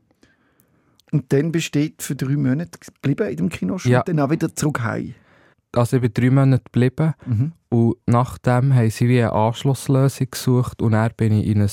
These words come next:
Speaker 2: äh, betreutes, also eigentlich in ein anderes Heim eingetreten,
Speaker 1: Mhm.
Speaker 2: wo man dann länger, äh, kann bleiben als drei Monate.
Speaker 1: Mhm.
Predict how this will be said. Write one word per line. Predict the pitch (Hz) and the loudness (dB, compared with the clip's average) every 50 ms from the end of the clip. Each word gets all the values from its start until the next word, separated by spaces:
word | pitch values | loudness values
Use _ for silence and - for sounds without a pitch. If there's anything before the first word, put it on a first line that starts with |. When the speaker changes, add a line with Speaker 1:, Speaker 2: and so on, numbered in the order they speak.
| - - | -2 -2
Speaker 2:
äh, | 104 101 101 98 87 92 - _ _ _ _ _ - | 0 0 0 0 -2 -4 -10 _ _ _ _ _ -2
betreutes, | 120 104 - - 110 107 104 104 110 - - - - - - | -2 -2 0 0 0 2 2 2 0 -2 -6 -14 -14 -8 -4
also | 107 104 104 113 | -4 -2 0 0
eigentlich | 107 104 110 110 - - | 2 2 2 2 2 2
in | 110 104 | 2 2
ein | 101 - | 2 2
anderes | - 95 104 110 120 127 120 - - 127 | 0 0 2 2 2 2 0 0 0 0
Heim | 117 110 117 117 117 120 - - | 2 2 2 2 2 0 0 0
eingetreten, | 110 110 110 - - - 110 104 104 _ - - 104 - - | 0 0 0 -2 -2 -2 -2 -2 -2 _ -4 -6 -6 -4 0
Speaker 1:
Mhm. | 123 127 156 151 110 - - | 0 0 2 0 -2 -4 -2
Speaker 2:
wo | 110 107 | 0 2
man | 107 107 104 | 2 4 2
dann | 107 104 104 104 | 2 2 2 2
länger, | 104 95 95 98 101 104 104 | 2 2 2 2 2 2 2
äh, | 101 101 101 101 98 - _ _ _ _ _ _ _ _ | 2 2 0 0 -2 -4 _ _ _ _ _ _ _ _
kann | - - - 101 | -16 -8 -8 -6
bleiben | - - 82 104 - - | -4 -4 -4 -4 -4 -4
als | 62 64 - - - | -6 -6 -6 -10 -6
drei | - 104 101 | -2 -2 0
Monate. | 92 90 95 95 101 101 - _ - - - _ _ - | 0 0 0 0 -2 -4 -6 _ -20 -20 -20 _ _ -4
Speaker 1:
Mhm. | 131 110 90 131 135 | -4 -2 0 0 -2